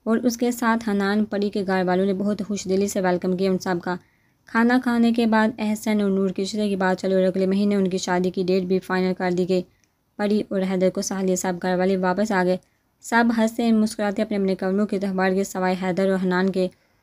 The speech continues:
"अब बताओ अभी क्यों रोका है मुझे?" हनान हैदर को घूरते हुए बोला, "क्या हो गया? कुछ देर मेरे साथ भी टाइम स्पेंड कर लो।"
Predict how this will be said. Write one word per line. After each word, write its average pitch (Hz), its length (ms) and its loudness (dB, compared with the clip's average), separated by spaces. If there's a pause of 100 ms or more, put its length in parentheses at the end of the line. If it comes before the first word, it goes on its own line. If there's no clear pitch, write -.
(460)
"अब 220 120 0
बताओ 208 260 2
अभी 190 180 0 (100)
क्यों 208 260 -2
रोका 196 240 -2
है 196 120 -2
मुझे?" 185 300 0 (360)
हनान 202 360 0
हैदर 190 260 0
को 196 160 -4
घूरते 190 240 -2
हुए 190 140 2
बोला, 202 240 0
"क्या 202 200 -4
हो 190 160 0
गया? 185 140 2
कुछ 190 320 -6
देर 190 260 2
मेरे 190 220 4
साथ 190 300 -2
भी 185 140 0
टाइम 180 260 -2
स्पेंड 190 440 -4
कर 185 120 0
लो।" 185 120 0